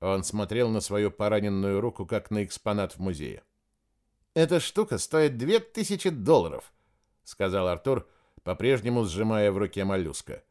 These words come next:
«И водится только в северных водах Красного моря. В год их собирают около сорока тысяч. Прикинь!» Рядом с ним лежал телефон с включенным экраном.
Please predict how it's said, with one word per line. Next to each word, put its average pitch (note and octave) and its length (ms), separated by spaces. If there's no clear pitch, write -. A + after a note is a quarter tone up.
«И D3 80
водится F3 400
только D3+ 320
в - 60
северных C#3 500
водах E3+ 360
Красного A#2 420
моря. B1+ 300
В A#2+ 120
год G#3+ 200
их D#3+ 100
собирают D3 460
около D3 280
сорока C3 400
тысяч. - 440
Прикинь!» F#3+ 480
Рядом F#2 360
с - 100
ним A#2 180
лежал G2+ 360
телефон A2+ 520
с - 60
включенным F#2+ 640
экраном. A1 420